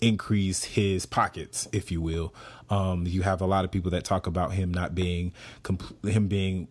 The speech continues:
uh, fully black, him being biracial. Um, you have people that talk about, you know, him saying these things, but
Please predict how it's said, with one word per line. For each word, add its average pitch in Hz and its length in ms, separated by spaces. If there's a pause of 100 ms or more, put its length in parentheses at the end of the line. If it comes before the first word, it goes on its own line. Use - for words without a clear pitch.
uh, 85 600
fully 131 400
black, 90 380
him 95 200
being 87 220
biracial. 98 800 (340)
Um, 85 640
you 98 120
have 92 180
people 95 260
that 85 120
talk 87 240
about, 85 460 (240)
you 101 100
know, 90 380 (160)
him 104 280
saying 107 360
these 98 200
things, 92 520
but 90 380